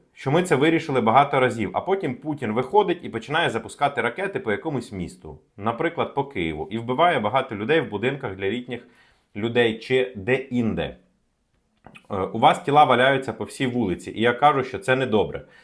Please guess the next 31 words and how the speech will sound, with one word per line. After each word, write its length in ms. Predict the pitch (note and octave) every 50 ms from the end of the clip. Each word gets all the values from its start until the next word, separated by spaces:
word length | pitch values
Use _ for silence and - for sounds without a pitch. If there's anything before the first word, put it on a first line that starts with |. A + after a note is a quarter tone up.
| - _ _ _
Я 140 | - A#2 C3
дуже 320 | C3+ F3 G3 D#3+ D#3+ C#3 B2+
розчарований 640 | C#3 C#3 - - D3 C#3 C#3+ C3+ A2 G#2 G2 F#2+
Путіним, 480 | F#2+ - A#2 C#3 C#3+ - G#2+ F2+ E2+ E2+ F2
і 60 | G#2
я 120 | A#2+ C3
скорочу 600 | C3 - - D3 D3 D#3 D#3 C#3+ B2 - - E2+ D#2
ті 240 | - _ - B2+ A#2+
п'ятдесят 480 | A2+ A2 G2 F#2+ F#2 - - G#2 G2
днів, 200 | G#2 A#2 A2+ G2
які 240 | F#2 F#2 F#2 - G#2+
я 80 | F#2+ F2+
йому 200 | F2 F2 F2+ F2+
дав, 360 | F#2 A#2 C3 D3 D3+ - - - _ _ _ _ _ _ _
до 200 | - F#2 B2 C3+
меншої 480 | C#3+ C#3+ C#3+ C3+ B2 A2+ - A2 F#2+ F#2+
кількості, 520 | - - D3 D#3 D#3 C#3 B2+ - - A2
бо 120 | F#2 F#2+ G2
думаю, 460 | G2 B2+ D3+ D3+ C#3+ C3+ C3 C3 C3 - _ _ _ _ _
що 180 | _ - - A#2
я 160 | G#2+ B2 C#3
вже 160 | C#3 A#2 A2+
знаю 340 | G2 G2+ A#2 B2+ C3 A2 G2+
відповідь, 420 | G#2 C3 C#3 C#3 B2 G#2+ G2+ -
що 200 | - - - B2+
буде 240 | B2+ C3 B2+ A2+ A2+
далі». 280 | G2 G2+ F2 D#2 D2 C2+
Е, 60 | C2 - _ _ _ _ _ _ _ _ _ - F2 F2+ F2+ F2
отака 520 | F2 F2 - C3 C3 C3+ C#3 C#3 C#3 B2+
от 240 | A2+ G#2 F#2 F#2 -
історія. 580 | - G#2+ - - - E3+ F#3 F#3 F3+ F3+ F3+ F#3